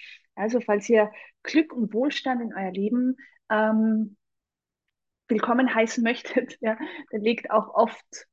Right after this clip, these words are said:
oder beschäftigt euch eben mit diesen Steinen, ja, mit Amazonit, äh, mit Aventurin, mit Pyrit oder mit der grünen Jade. Das sind diese,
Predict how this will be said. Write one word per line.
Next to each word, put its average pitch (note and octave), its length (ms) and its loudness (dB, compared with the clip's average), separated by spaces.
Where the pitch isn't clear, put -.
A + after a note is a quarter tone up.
oder A3 320 6
beschäftigt A3 460 -4
euch A3 240 -2
eben G#3 180 -6
mit G3+ 180 -6
diesen G3+ 200 -4
Steinen, E3+ 400 -12
ja, F#3+ 100 -8
mit F#3+ 220 -6
Amazonit, G3+ 680 -6
äh, G3 260 2
mit G3 180 -4
Aventurin, G#3 720 0
mit G3+ 220 -10
Pyrit C4+ 520 0
oder G3 160 -10
mit F3 160 -10
der F#3+ 80 -10
grünen G#3 400 -2
Jade. F#3 580 -8
Das G#3 120 -16
sind E3+ 180 -14
diese, - 260 -20